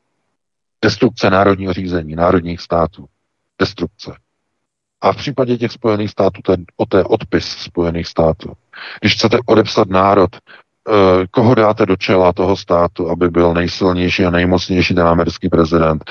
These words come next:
No, dali byste tam nějakého kádra, který je silný, který je plný života, že jo? Který, eh, má všech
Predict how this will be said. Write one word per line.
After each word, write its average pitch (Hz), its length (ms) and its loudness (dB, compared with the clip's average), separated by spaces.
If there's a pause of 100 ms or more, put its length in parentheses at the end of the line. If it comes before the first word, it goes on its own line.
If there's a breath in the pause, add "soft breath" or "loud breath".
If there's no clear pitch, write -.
(220 loud breath)
No, 107 60 2
dali 101 200 6
byste 104 220 -2
tam 98 140 0
nějakého 98 460 2
kádra, 90 440 2
který 82 280 -2
je 80 80 0
silný, 87 640 0
který 80 240 0
je 80 120 2
plný 85 340 0
života, 82 480 2
že 78 120 -2
jo? 76 140 2
Který, 78 360 2
eh, 80 680 0
má 80 260 2
všech 82 240 -2